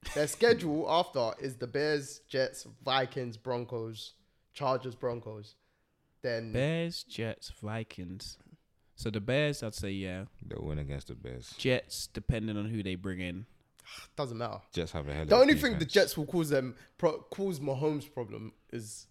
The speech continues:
Speaker 1: their defense.
Speaker 2: Yeah. Um,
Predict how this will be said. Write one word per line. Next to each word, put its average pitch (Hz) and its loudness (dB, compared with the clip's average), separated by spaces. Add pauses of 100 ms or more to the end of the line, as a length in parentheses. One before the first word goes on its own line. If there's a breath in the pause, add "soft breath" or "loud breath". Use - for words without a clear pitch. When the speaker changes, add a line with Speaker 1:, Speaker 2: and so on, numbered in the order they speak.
(140)
Speaker 1:
their 117 0
defense. 110 -8
Speaker 2:
Yeah. 104 0 (560)
Um, 90 -6